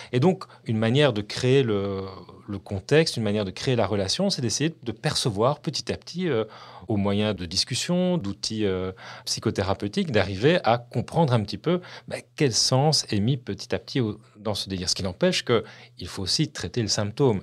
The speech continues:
Et le symptôme, là, il peut être atteint par le médicament. Mais si on arrive à faire les deux choses, eh bien, on crée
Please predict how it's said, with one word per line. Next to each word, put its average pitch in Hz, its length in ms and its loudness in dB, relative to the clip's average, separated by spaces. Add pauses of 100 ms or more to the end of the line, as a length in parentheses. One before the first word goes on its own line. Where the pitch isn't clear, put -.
Et - 40 -10
le 85 100 -8
symptôme, 120 520 -2 (360)
là, 110 360 0
il 95 100 -10
peut 98 280 -4
être 104 380 -4
atteint 117 420 0 (100)
par 107 140 0
le 107 80 0
médicament. 95 540 -4 (280)
Mais 98 60 -14
si - 140 2
on 127 40 6
arrive 123 200 6
à 110 40 6
faire 104 160 -2
les 101 80 0
deux 90 120 -4
choses, 165 400 0 (340)
eh - 60 -12
bien, 117 300 2 (120)
on 104 80 0
crée 120 540 4